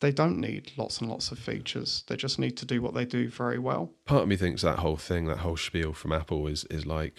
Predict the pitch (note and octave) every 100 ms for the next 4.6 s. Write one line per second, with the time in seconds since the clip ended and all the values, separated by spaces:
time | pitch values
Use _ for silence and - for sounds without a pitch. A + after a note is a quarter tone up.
0 | - F2 D#2+ D#2+ - - - - D#2 -
1 | F#2 E2+ F2 E2+ E2 E2+ - - D#2+ D#2+
2 | D#2 D2+ - _ _ _ _ _ _ -
3 | D#2+ C#2 - D#2+ E2 E2+ G2+ F#2 E2 -
4 | F#2+ G2 A2+ A2+ - -